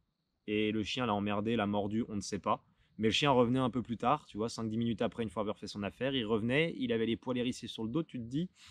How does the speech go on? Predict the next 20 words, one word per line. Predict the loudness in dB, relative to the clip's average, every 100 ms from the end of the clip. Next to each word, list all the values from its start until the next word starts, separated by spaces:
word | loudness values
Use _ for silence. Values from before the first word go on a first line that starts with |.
| -20 -20 -20 _ _ -8
Maman, | -2 0 2 2 2
il | 0
a, | -4 _ -8 -8 -2
il | 0
a | 2
chopé | 0 2
un | 2 2
cul. » | -2 -8 -10 _ _ _ _ _ -20 _ _ _ -8
Sinon, | 4 6 8 8 6
il |
y | 4
a | 4
des | 2
fois, | 2 2
bah, | 4 0
c'était | -2 -6
sur | -2
des | -2
jeunes | 0 0
couples. | -2 -6 -10